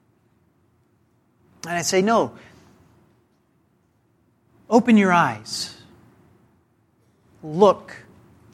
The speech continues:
Look around you and ask yourself, why are people pushing drugs in southern Ohio?"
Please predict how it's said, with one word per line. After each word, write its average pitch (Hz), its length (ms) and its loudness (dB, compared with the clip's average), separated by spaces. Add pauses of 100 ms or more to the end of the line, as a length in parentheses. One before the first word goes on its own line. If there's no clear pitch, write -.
(100)
Look 196 300 2
around 185 500 0
you 123 160 -12
and 147 140 -6
ask 214 340 0
yourself, 143 560 -4 (840)
why 151 760 0 (140)
are 156 160 2
people 214 420 -6
pushing 185 520 -8
drugs 165 480 2
in 175 120 -2
southern 170 380 2
Ohio?" 151 540 0